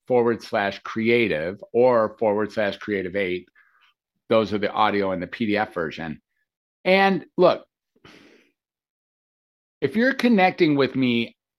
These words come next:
it's not like we've reached the end of the road. The idea here is that there's urgent times out there. This is not just another widget. And this is not me, um, necessarily, you know, like,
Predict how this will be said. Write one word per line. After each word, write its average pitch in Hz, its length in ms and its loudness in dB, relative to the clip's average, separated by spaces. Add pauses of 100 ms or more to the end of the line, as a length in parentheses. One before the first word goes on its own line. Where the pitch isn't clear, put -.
it's 160 280 -2
not 170 340 0
like 160 300 2
we've 131 240 2
reached 131 240 0
the 131 80 0
end 117 160 0
of 104 60 -4
the 110 80 0
road. 92 440 -2
The 135 140 4
idea 180 500 4
here 113 380 0
is 117 340 -2
that 139 180 2
there's 160 300 4 (160)
urgent 139 400 2
times 113 500 -2
out 78 260 -2
there. 71 300 -8 (1600)
This 151 180 0
is 208 120 4
not 196 340 2
just 185 240 2
another 139 420 4
widget. 101 460 -4 (1000)
And 147 100 4
this 180 160 4
is 202 100 4
not 190 320 4
me, 165 540 2
um, 143 260 -2
necessarily, 143 840 2
you 117 180 -2
know, 110 340 0 (560)
like, 95 420 -10